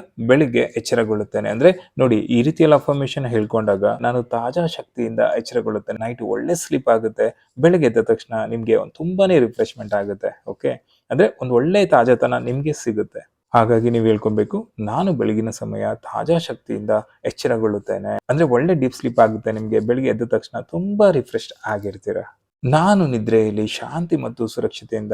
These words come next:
ಇದ್ದೇನೆ." ನೋಡಿ, ಯಾವಾಗ್ಲೂ ಕೂಡ ಅಷ್ಟೇ, ನಿಮ್ಗ್ ನೀವು, "ನಾನು ನಿದ್ರೆ ಮಾಡ್ಬೇಕಾದ್ರೆ ಶಾಂತವಾಗಿ ನಿದ್ದೆ ಮಾಡ್ತೇನೆ, ನಾನು ನಿದ್ರೆ ಮಾಡ್ಬೇಕಾದ್ರೆ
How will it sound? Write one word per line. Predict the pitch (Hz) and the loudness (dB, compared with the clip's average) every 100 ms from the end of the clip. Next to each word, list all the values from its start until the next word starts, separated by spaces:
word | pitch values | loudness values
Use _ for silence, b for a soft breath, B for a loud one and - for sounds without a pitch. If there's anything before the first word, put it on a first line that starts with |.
| 104 | -4
ಇದ್ದೇನೆ." | 107 104 101 104 | -6 -6 -6 -6
ನೋಡಿ, | 110 107 104 _ b - | -6 -4 -6 _ b 0
ಯಾವಾಗ್ಲೂ | 120 120 151 143 147 | 2 2 0 0 0
ಕೂಡ | 135 147 | 2 2
ಅಷ್ಟೇ, | 113 - 117 - | 2 0 -4 -4
ನಿಮ್ಗ್ | 123 175 185 | -2 0 2
ನೀವು, | 139 123 123 B - | 2 2 2 B -4
"ನಾನು | 127 147 | -2 0
ನಿದ್ರೆ | 135 123 | -2 0
ಮಾಡ್ಬೇಕಾದ್ರೆ | 139 131 127 120 123 | 0 0 0 0 -2
ಶಾಂತವಾಗಿ | 113 120 117 139 147 135 120 | -2 -6 -6 -6 -6 -4 -6
ನಿದ್ದೆ | 113 107 | -6 -6
ಮಾಡ್ತೇನೆ, | 110 104 110 113 113 | -6 -8 -10 -10 -4
ನಾನು | 113 135 | -2 -2
ನಿದ್ರೆ | 131 110 113 | -2 -4 -4
ಮಾಡ್ಬೇಕಾದ್ರೆ | 117 110 110 113 110 113 - _ | -4 -2 -2 -2 0 0 -2 _